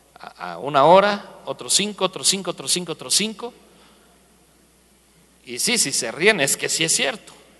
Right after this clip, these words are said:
Y entonces, ya nomás le hacen,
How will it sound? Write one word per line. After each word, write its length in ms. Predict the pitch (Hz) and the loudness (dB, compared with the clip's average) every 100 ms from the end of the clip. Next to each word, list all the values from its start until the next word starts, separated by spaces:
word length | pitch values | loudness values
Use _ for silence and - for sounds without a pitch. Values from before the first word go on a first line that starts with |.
| _ - - - _ _ _ _ _ _ _ | _ -20 -20 -20 _ _ _ _ _ _ _
Y 80 | 107 | -14
entonces, 640 | 127 127 165 175 175 - - - - - - - _ _ _ _ _ _ _ _ - | -10 0 0 2 0 -2 -8 -18 -20 -20 -20 -20 _ _ _ _ _ _ _ _ -4
ya 100 | 151 | -2
nomás 240 | 160 170 | 2 2
le 80 | 165 | 2
hacen, 220 | 147 170 | -2 -6